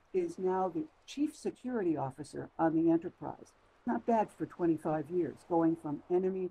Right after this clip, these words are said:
to ally to being chief security officer. Geordi LaForge, top row left. Um, Geordi LaForge is blind. He's not only a black man, he's blind. And yet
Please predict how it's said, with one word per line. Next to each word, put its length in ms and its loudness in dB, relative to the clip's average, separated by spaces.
to 160 -10
ally 440 -2
to 40 -14
being 280 -6
chief 280 -10
security 540 -4
officer. 460 -14
Geordi 300 2
LaForge, 640 -2
top 260 -2
row 360 0
left. 400 2
Um, 320 -8
Geordi 220 -6
LaForge 540 -4
is 140 -6
blind. 480 2
He's 160 2
not 180 0
only 220 2
a 20 4
black 320 0
man, 300 -6
he's 160 -4
blind. 420 -2
And 240 -4
yet 140 -2